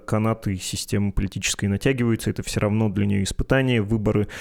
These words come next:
политическая независимая жизнь может проявлять себя,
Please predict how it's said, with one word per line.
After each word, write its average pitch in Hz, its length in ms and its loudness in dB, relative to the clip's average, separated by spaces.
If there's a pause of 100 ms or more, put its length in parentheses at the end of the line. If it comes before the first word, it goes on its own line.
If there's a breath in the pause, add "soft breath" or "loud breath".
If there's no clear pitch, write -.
(220 loud breath)
политическая 113 720 2
независимая 107 380 4
жизнь 107 680 2
может 104 480 0
проявлять 107 460 2
себя, 123 500 0